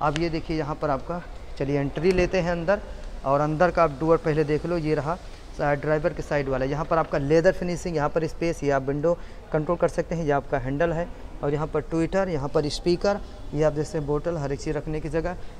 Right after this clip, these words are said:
एसी bent जो है वो Seltos हो चाहे Sonnet, ये आपका ज़रूर देता है silver finishing, ये अच्छा लगता है इसका airbag। यहाँ पर ये देखिए space, और ये रही इसकी चाबी, चाबी देखो मेरे हाथ में ही है, ये देखिए च-, की का इसका cover है, और बाकी की आपको इस तरह से मिलती है, देख रहे हो?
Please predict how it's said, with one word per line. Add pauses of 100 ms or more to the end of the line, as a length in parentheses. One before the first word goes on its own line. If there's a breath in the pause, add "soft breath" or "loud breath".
एसी
bent
जो
है
वो
Seltos
हो
चाहे
Sonnet,
ये
आपका
ज़रूर
देता
है (340 loud breath)
silver
finishing,
ये
अच्छा
लगता
है
इसका
airbag।
यहाँ
पर (420 loud breath)
ये
देखिए
space, (680)
और
ये
रही
इसकी
चाबी, (300)
चाबी
देखो
मेरे
हाथ
में
ही
है, (500 loud breath)
ये
देखिए
च-,
की
का
इसका
cover
है, (320 loud breath)
और
बाकी
की
आपको
इस
तरह
से
मिलती
है,
देख
रहे
हो?